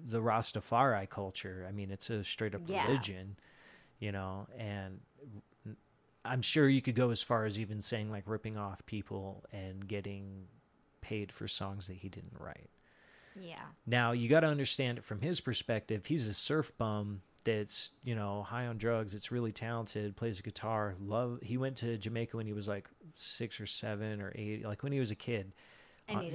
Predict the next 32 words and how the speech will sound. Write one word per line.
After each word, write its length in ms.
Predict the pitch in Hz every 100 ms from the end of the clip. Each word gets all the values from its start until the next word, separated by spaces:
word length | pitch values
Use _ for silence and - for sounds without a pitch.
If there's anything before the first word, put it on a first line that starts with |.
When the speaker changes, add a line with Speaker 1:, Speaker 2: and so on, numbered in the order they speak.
| -
Speaker 2:
just 60 | -
fell 140 | 156
in 100 | 151
love 60 | 117
Speaker 1:
and 40 | 139
he 20 |
Speaker 2:
with 60 | 123
Speaker 1:
fell 180 | 165 143
Speaker 2:
it. 40 |
Speaker 1:
in 40 | 139
love 160 | 143
with 180 | 113 -
it, 220 | 95 -
and 320 | 107 113 110 98
he 140 | 127
was 100 | 104
just 220 | 107 -
obsessed 600 | 107 - - - 117 -
with 100 | 107
the 60 | -
culture. 500 | - 104 92 - 92
He 100 | 107
was 140 | 107 101
obsessed. 520 | 92 - 117 95 -
He's 120 | 98
like, 140 | 98
"I 80 | 98
just, 260 | 104 - -
I 60 |
Speaker 2:
See, 100 | -
Speaker 1:
love 240 | 110 113 95
this." 340 | 90 90 -